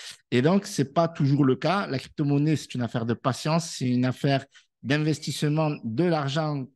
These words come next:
qu'on est prêt à perdre. Donc, ça veut dire que c'est pas de l'argent qu'on a besoin aujourd'hui ou demain ou dans un mois ou dans un an.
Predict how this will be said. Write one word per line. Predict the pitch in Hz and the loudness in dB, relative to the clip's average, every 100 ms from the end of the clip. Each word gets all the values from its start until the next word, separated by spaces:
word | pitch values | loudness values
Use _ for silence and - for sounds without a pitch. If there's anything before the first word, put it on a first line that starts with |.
| - | -4
qu'on | 175 165 | 0 0
est | 147 | 0
prêt | 151 | 0
à | 127 | 0
perdre. | - 156 165 - | 0 -2 -4 -8
Donc, | 127 | -8
ça | - 127 | -4 -4
veut | |
dire | 127 143 | -4 -4
que | |
c'est | - 139 139 _ - | -4 -4 -6 _ 0
pas | 151 | 2
de | |
l'argent | 147 131 131 151 147 - - | 2 2 2 2 0 -8 -8
qu'on | 135 | -2
a | 135 | 0
besoin | 131 135 156 156 147 - | 2 2 2 2 0 0
aujourd'hui | 135 147 127 139 160 | 0 0 -2 -2 -2
ou | 135 | -2
demain | 113 151 156 151 | 0 0 2 0
ou | 131 | 0
dans | 139 135 | 0 0
un | 147 | -2
mois | 147 139 | -2 -2
ou | 123 | -2
dans | 135 127 | -2 -2
un | 131 131 | -2 -2
an. | 147 | -4